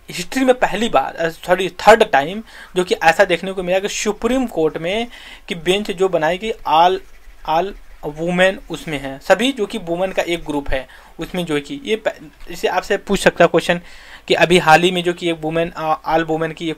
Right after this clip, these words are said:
कोर्ट बनाएगी, ये India में पहली बार है, नहीं ये पहली बार नहीं third time है, ठीक है। Next हम article देख लेते हैं क्या है important हमारे exams के point of view से, क्योंकि इस समय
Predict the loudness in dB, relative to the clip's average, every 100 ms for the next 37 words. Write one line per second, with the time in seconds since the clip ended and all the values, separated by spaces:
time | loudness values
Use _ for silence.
0 | -2 -2 0 0 -2 -2 -2 2 0 0
1 | 0 0 2 6 6 4 0 -8 -8 -2
2 | -2 -2 -2 0 4 4 4 0 2 4
3 | 4 0 -2 -2 0 0 -4 -16 -20 -20
4 | -20 -18 -4 0 2 4 4 2 -2 -2
5 | -4 -6 -8 -6 -4 -2 -4 -6 -6 -6
6 | -6 -8 -8 -8 -10 -8 -8 -8 -12 -10
7 | -10 -10 -10 -12 -12 -12 -14 -14 -10 -12